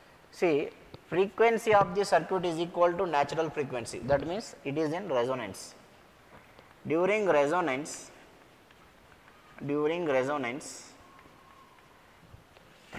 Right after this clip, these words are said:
during resonance, <clears throat> X C is equal to X L. Therefore, we will get, <clears throat> it acts like a pure resistor circuit.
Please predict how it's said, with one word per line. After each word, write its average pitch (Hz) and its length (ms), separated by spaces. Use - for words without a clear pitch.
during 151 340
resonance, 131 680
<clears throat> - 140
X 170 380
C 214 120
is 196 280
equal 147 500
to 170 320
X 127 240
L. 113 140
Therefore, 131 640
we 135 120
will 135 160
get, 165 260
<clears throat> - 580
it 156 160
acts 185 300
like 180 300
a 175 80
pure 220 480
resistor 190 580
circuit. 113 380